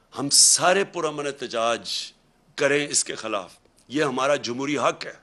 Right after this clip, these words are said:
ये आपके ऊपर खौफ भी फैलाएंगे, मीडिया के। मैं तो आज सल-, सलाम करता हूं उन सहाफ़ियों को, मीडिया एंकर्स को, जिनके ऊपर एफ़आईआरएस काटी हुई हैं, जिनको टेलीफोन कर करके धमकियां दी जा रही हैं, मीडिया ऑनर्स को,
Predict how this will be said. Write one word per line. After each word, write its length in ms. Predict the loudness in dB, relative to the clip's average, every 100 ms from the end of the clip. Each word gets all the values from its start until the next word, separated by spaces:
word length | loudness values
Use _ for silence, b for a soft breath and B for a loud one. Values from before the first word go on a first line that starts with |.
| -14
ये 220 | -6 0
आपके 340 | 0 0 -4 -8
ऊपर 160 | -8
खौफ 400 | -8 -4 -4 -4 -10
भी 60 |
फैलाएंगे, 760 | -14 -8 -6 -6 -8 -12 -14 -16
मीडिया 560 | -12 -8 -8 -8 -10
के। 180 | -8 -10
मैं 200 | -4 -4
तो 140 | -2 -2
आज 160 | 0
सल-, 280 | -2 -4 -4
सलाम 420 | -4 0 0 -2
करता 300 | -6 -8 -6
हूं 160 | -8 -10 _ b b b b
उन 280 | -4 -4 -4 -8
सहाफ़ियों 800 | -12 -4 0 2 0 -2 -6 -6
को, 280 | -6 -8
मीडिया 440 | -6 -8 -6 -6 -4
एंकर्स 400 | -6 -8 -10 -10
को, 200 | -16 -20 b b b
जिनके 280 | -12 -10 -10
ऊपर 200 | -4 -2
एफ़आईआरएस 520 | -2 -4 -2 -2 -4
काटी 300 | -8 -8 -8
हुई 200 | -12 -10
हैं, 100 | -10
जिनको 240 | -12 -12
टेलीफोन 540 | -12 -8 -8 -6 -6 -4
कर 200 | -4 -4
करके 340 | -8 -8 -12 B B B
धमकियां 400 | -4 -2 -2 -2
दी 140 | -2 0
जा 180 | 0 0
रही 200 | -4 -8
हैं, 180 | -12 b b b b
मीडिया 380 | -2 2 6 8
ऑनर्स 420 | 8 8 6 4
को, 420 | -2 -6 -6 -14